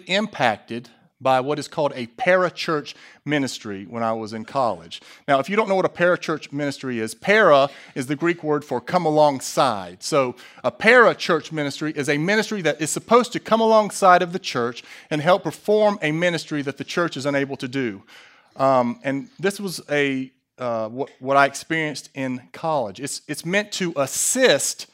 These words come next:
the church, not replace it. But during my days in college,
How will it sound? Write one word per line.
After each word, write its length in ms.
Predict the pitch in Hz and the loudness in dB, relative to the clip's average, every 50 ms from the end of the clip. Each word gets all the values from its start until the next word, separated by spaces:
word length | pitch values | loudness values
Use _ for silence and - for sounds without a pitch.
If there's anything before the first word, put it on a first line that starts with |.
| _ _ | _ _
the 80 | - 127 | -10 -8
church, 380 | - - 135 117 123 120 - | -4 -2 -2 -2 -2 -4 -4
not 320 | 131 139 156 165 160 - 139 | 0 2 4 2 2 0 -2
replace 520 | 139 127 - - 165 156 147 135 - - | -8 -8 -4 -2 -2 0 0 -2 -6 -10
it. 160 | 98 85 - _ _ - - - - - - _ _ | -14 -16 -20 _ _ -20 -20 -20 -20 -20 -20 _ _
But 160 | 143 151 156 | -2 -2 0
during 200 | 143 190 226 226 | 0 0 2 4
my 120 | 214 214 208 | 4 4 4
days 280 | 190 196 196 175 151 | 4 2 0 0 0
in 80 | 160 143 | -4 -8
college, 680 | - - 196 196 208 208 165 117 113 120 - - - | -4 0 2 4 4 4 2 2 -2 -6 -10 -16 -18